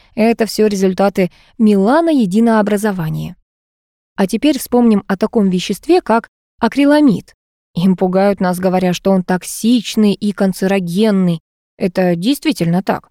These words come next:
когда при готовке образуется та самая ароматная золотистая корочка. Мы самостоятельно проводим реакцию Майяра. К сожалению, один из побочных продуктов реакции —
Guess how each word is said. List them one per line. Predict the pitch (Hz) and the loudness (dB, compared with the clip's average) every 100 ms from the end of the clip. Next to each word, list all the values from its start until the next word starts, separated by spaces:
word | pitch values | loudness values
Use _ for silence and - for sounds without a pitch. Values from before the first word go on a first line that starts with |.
| _ | _
когда | - 175 175 165 | -6 -2 -2 -2
при | 175 | -2
готовке | 180 240 - 185 | -2 -2 -2 -2
образуется | 180 190 208 196 180 | 0 0 0 0 -2
та | - 202 311 | -2 0 0
самая | - 208 247 208 | 0 0 2 2
ароматная | 185 180 226 214 180 | 2 2 0 0 0
золотистая | 185 180 202 - 220 | 0 -2 -4 -2 -2
корочка. | - 190 170 - 170 | 0 -2 -2 -6 -4
Мы | 170 | -2
самостоятельно | 170 170 175 - 180 254 403 392 392 | -2 -2 -4 -2 0 0 0 -2 -2
проводим | - 339 370 302 | -2 -2 -2 0
реакцию | 294 302 - - 277 - - - - | 2 2 0 0 0 -2 -8 -12 -2
Майяра. | 285 277 190 190 180 175 - _ _ _ | 2 2 2 2 0 -2 -6 _ _ _
К | |
сожалению, | - 285 285 285 294 247 196 220 | -4 0 0 2 2 2 2 0
один | 208 233 | -2 0
из | 247 | 0
побочных | - 247 226 - 208 | 0 -2 -2 -2 -4
продуктов | 214 226 240 - 220 | -2 -2 -2 -2 0
реакции — | 285 330 - - 165 | 2 0 -2 -6 -6